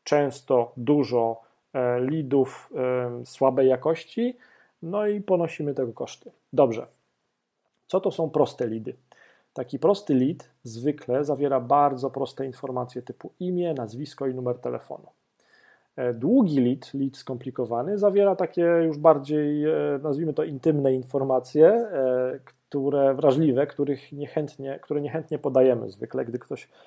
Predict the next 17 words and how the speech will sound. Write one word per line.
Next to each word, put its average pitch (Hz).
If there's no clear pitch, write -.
nas 139
o 165
nie 127
pyta. 127
Czyli 135
imię, 220
nazwisko, 147
numer 143
telefonu, 135
pesel 143
czy -
też 120
data 135
rejestracji 127
auta. 127
Ok. 143
Teraz, 180